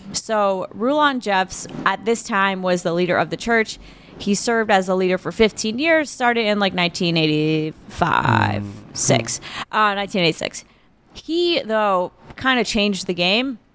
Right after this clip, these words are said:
Speaker 1: He basically established a one-man rule of the church and did away with this council government system that was in place before. So I think that's some of these leadership disputes.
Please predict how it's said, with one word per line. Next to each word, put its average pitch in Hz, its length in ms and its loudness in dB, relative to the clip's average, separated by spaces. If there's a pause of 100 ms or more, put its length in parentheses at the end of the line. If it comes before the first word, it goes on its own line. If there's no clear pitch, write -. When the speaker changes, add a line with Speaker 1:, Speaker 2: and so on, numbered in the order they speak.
(580)
Speaker 1:
He 226 100 -2
basically 240 440 2
established 196 520 0
a 190 60 0
one-man 170 520 0
rule 165 260 2
of 170 100 0
the 165 80 2
church 180 480 0
and 180 160 2
did 180 140 0
away 165 300 2
with 160 220 -2
this 160 180 0
council 170 560 0
government 160 420 0
system 185 360 -2
that 247 200 4
was 170 160 0
in 147 160 -2
place 151 320 2
before. 92 580 0 (360)
So - 180 -2
I 156 100 2
think 170 220 -4
that's - 280 0
some - 260 0
of - 100 -4
these - 240 -8
leadership - 600 0
disputes. - 680 -6